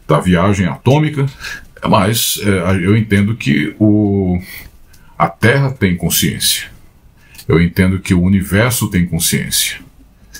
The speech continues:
O que é consciência? Bom, o universo funciona dentro de certas leis, né? Ele tá funcionando como um reloginho, indo pra algum lugar, construindo alguma coisa, mas ele tem uma consciência.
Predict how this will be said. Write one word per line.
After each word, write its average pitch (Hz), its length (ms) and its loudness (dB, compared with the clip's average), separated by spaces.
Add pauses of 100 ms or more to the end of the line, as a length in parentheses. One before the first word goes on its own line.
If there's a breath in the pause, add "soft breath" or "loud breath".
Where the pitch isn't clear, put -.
(500 loud breath)
O 110 100 0
que 123 140 2
é 101 40 2
consciência? 90 600 -2
Bom, 98 200 0
o 80 60 -2
universo 98 420 0
funciona 135 460 0
dentro 117 200 0
de - 100 -4
certas 110 400 0
leis, 90 420 0
né? 135 200 0 (480 loud breath)
Ele 170 160 2
tá 85 180 0
funcionando 98 600 0
como 127 180 -2
um 120 60 2
reloginho, 117 720 2 (420 loud breath)
indo 101 200 4
pra 113 120 2
algum 98 240 0
lugar, 92 560 0 (220)
construindo 95 500 2
alguma 87 320 0
coisa, 110 460 2
mas 101 260 0
ele 113 140 0
tem 117 180 0
uma 170 160 0
consciência. 185 720 -2